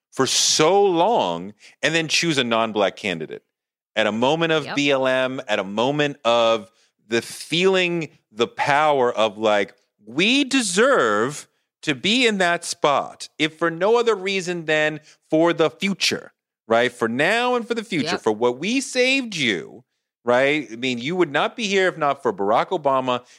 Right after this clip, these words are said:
Speaker 1: Jim Clyburn, and black voters of the South and Midwest who propelled Biden when his candidacy seemed to be floundering.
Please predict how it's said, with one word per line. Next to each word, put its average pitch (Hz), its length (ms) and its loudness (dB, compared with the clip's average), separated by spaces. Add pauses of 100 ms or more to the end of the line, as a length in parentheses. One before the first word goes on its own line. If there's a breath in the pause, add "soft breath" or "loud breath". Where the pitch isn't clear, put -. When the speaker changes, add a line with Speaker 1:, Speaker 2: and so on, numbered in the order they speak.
Speaker 1:
Jim 151 260 -2
Clyburn, 113 640 0 (160 soft breath)
and 98 260 -4
black 113 400 0
voters 123 600 0 (100)
of 107 320 0
the 104 80 -8
South 120 400 0
and 113 160 -2
Midwest 101 580 0 (220 loud breath)
who 123 120 -4
propelled 127 500 0
Biden 113 400 0
when 104 100 -2
his 113 160 -4
candidacy 107 760 -6
seemed 131 320 -4
to - 20 -12
be 113 100 -4
floundering. 85 680 -2